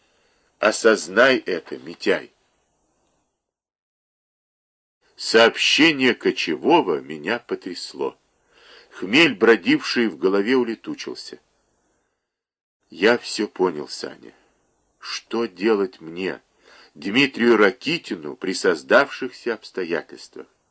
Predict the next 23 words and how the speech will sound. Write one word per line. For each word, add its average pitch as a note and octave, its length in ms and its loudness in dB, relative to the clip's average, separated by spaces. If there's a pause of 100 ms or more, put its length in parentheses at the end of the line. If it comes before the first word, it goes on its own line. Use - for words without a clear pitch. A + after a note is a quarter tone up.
(920)
Дали E3+ 460 6
бы F3 160 4
мне F3+ 200 2
сейчас E3+ 580 0
роту, B2 560 4 (120)
пускай C3 400 2
не A#2+ 100 2
роту, A#2+ 540 2
взвод. A#2+ 680 2 (460)
Я C#3 240 4
пошёл D#3+ 520 4
бы D#3+ 120 0
туда D#3 420 6
и C3 220 -2
встал A#2 500 2
бы, D2+ 180 -8
преградив G#2 760 2
путь C3+ 360 -2
вражеской G#2+ 720 2
колонии, G2 640 0 (280)
движущейся F#2 920 -4
к - 100 -18
Москве. - 540 -14